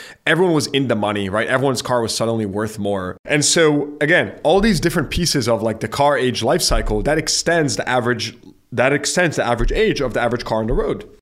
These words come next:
And if you look at the last couple of years, you see that there's this spike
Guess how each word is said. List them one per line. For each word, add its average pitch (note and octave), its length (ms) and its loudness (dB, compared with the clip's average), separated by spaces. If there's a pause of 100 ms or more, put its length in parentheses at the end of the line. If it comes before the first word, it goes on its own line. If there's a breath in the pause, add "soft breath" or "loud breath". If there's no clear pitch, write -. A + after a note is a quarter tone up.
(120)
And D3+ 440 2
if C#3 160 -2
you D#3+ 100 4
look G#3 220 4
at D3 100 2
the C3+ 80 2
last C#3 300 2
couple B2 240 0
of G#2+ 80 -6
years, F3 260 -2
you A#2 80 -4
see - 140 -2
that F#3+ 100 0
there's A#2+ 220 -2
this G#2+ 140 0
spike - 680 -2